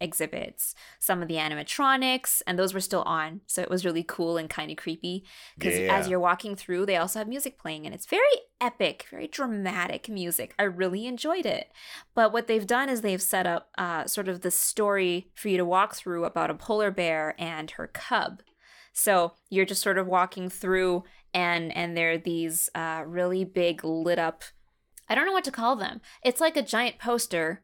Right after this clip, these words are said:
Speaker 1: but it's, it's all backlit. And it's,
Speaker 2: Okay.
Speaker 1: it's all beautifully, like, watercolor painted, and they, they depict a lot of scenes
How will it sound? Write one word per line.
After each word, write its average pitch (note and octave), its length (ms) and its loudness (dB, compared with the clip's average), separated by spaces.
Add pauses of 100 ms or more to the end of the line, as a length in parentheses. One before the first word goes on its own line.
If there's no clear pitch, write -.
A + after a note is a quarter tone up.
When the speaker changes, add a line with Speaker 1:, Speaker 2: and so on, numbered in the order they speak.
(100)
Speaker 1:
but F3 260 2 (200)
it's, G3 400 0
it's G3+ 160 -2
all F#3 260 2
backlit. E3+ 540 -2 (500)
And F3+ 140 -4
it's, E3+ 180 0
Speaker 2:
Okay. E3+ 180 0
Speaker 1:
it's - 180 -2
all F3 560 2 (200)
beautifully, F#3 760 2
like, E3 240 0
watercolor E3 720 -2
painted, E3 760 -6
and D#3 360 -6
they, D#3 160 -4
they E3 200 -2
depict - 380 -8
a F3+ 60 -4
lot D3+ 220 -4
of D#3+ 60 -8
scenes D#3 600 -2